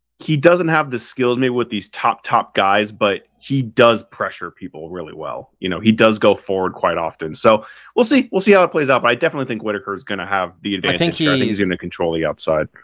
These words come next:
Speaker 2: He's ten wins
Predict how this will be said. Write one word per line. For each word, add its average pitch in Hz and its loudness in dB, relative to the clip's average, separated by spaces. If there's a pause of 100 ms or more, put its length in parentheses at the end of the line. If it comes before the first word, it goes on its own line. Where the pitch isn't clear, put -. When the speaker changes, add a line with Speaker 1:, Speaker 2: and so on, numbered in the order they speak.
(120)
Speaker 2:
He's 135 -2 (100)
ten 165 -2 (640)
wins 120 -2